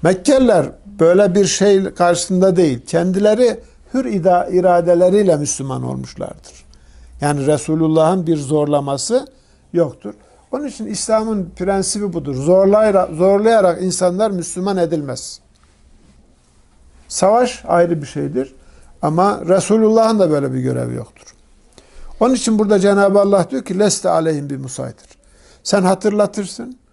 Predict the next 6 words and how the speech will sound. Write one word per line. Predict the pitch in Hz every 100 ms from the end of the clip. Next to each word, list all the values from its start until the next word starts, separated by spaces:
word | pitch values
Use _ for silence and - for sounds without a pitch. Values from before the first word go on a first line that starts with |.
| _ _ _
tebliğini | - 175 180 202 196
yaparsın, | 196 185 190 185 - 214 240 - _ _ -
dini | 202 214 202
sunarsın, | 202 202 190 175 - 247 277 _ _ _ _ _
onları | 165 185 196 226 226
zorlamazsın. | 160 180 175 180 190 160 - 120